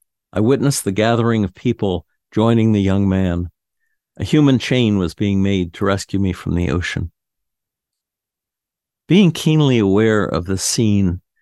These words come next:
and also having a heightened sense of awareness of sound and warmth, I hovered in a seated position over the wooden bench and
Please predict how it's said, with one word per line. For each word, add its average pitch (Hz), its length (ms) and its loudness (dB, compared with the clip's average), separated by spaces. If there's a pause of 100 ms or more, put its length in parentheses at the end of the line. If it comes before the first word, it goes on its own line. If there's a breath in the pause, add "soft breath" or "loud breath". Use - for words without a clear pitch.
(420)
and 117 80 0
also 139 400 2
having 107 320 0
a 95 60 -2
heightened 98 380 -4
sense - 380 -6
of 98 80 -6
awareness 101 560 0
of 85 260 -8
sound 101 540 -2
and 92 120 -2
warmth, 107 400 0
I 85 140 -4 (500 soft breath)
hovered 135 420 0
in 95 140 0
a 90 300 -2
seated 147 480 -2
position 104 540 -2
over 92 240 -2
the 92 120 -2
wooden 104 300 -2
bench 107 380 -2
and 87 160 -4